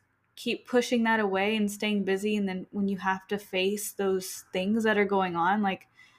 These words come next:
it hurts even harder because you've just really delayed it. You know, you're not getting away from it, you're delaying it. And so, um, putting yourself first and remembering, "Okay, I have to tackle these things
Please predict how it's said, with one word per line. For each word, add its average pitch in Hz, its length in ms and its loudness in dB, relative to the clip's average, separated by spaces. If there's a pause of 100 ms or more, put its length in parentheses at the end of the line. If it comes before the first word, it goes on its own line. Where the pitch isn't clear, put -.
(420)
it 226 120 4
hurts 285 320 2
even 330 200 4
harder 240 640 4
because 208 240 0
you've 208 140 2
just 208 180 -4
really 233 220 6
delayed 185 380 0
it. - 260 -6 (100)
You 208 180 -2
know, 185 160 -2
you're 196 140 -2
not 202 380 4
getting 226 280 4
away 196 220 4
from 190 240 -4
it, 170 140 -4
you're 185 160 -2
delaying 175 440 -2
it. - 300 -4
And 185 220 -4
so, 175 480 0 (500)
um, 175 600 2 (1040)
putting 226 300 6
yourself 220 480 6
first 190 380 4
and 190 100 2
remembering, 185 460 2
"Okay, 175 180 -2
I 175 100 8
have 175 180 0
to 202 80 -2
tackle 180 460 4
these 180 260 0
things 185 500 -2